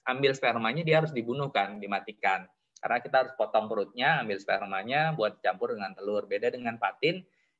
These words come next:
yang bisa di stripping saja. Kalau di lele mesti diambil spermanya. Jadi efeknya kalau mau melakukan pemijahan buatan di lele harus punya banyak stok jantan. Kalau di alami nggak usah karena jantannya kan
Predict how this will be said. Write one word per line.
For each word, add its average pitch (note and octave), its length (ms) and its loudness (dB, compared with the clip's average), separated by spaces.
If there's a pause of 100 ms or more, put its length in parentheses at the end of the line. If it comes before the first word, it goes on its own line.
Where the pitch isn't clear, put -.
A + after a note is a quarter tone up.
(120)
yang B2+ 160 6
bisa B2 180 -2
di A2+ 140 -2
stripping A2+ 480 -2
saja. G#2+ 560 2
Kalau G#2+ 160 2
di G#2+ 80 0
lele G#2+ 260 0
mesti C#3+ 220 -8
diambil G2+ 400 -2
spermanya. F#2 580 -6 (140)
Jadi A2+ 180 -4 (640)
efeknya C#3+ 460 0 (520)
kalau B2+ 240 6
mau B2+ 160 -8
melakukan A#2+ 320 0
pemijahan A2 480 -2
buatan G#2+ 400 0
di G2+ 160 -4
lele G2+ 320 2
harus A#2+ 320 -2
punya B2 240 -4
banyak G#2 320 -2
stok - 300 -8
jantan. F#2+ 500 -2 (240)
Kalau G#2 240 2
di A2 160 -2
alami B2+ 720 0
nggak G2 160 -2
usah G2+ 320 2
karena A2 160 0
jantannya G#2+ 480 -2
kan D3 120 0